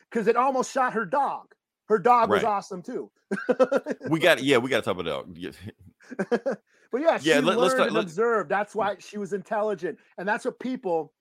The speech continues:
Speaker 1: I keep saying, "You ain't a real Predator fan if you don't get this." Arnold Schwarzenegger, he did not beat the Predator with his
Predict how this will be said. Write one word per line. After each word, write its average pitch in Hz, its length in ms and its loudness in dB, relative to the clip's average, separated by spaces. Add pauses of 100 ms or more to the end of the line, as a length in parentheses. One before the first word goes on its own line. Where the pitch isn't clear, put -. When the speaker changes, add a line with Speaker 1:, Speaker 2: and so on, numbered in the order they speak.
(360)
Speaker 1:
I 147 80 -14
keep 208 220 -10
saying, 226 480 -2 (320)
"You 170 180 -8
ain't 302 120 -2
a 302 40 -6
real 302 200 -2
Predator 269 420 0
fan 180 300 -4
if 170 120 -8
you 196 60 -10
don't 214 240 -2
get 214 240 -2
this." 143 320 -10 (420)
Arnold 269 340 0
Schwarzenegger, 202 880 -2 (580)
he 233 100 -4
did 185 200 -2
not 240 280 -2 (160)
beat 233 300 -4
the 214 80 0
Predator 196 680 -2
with 156 220 -8
his 160 240 -6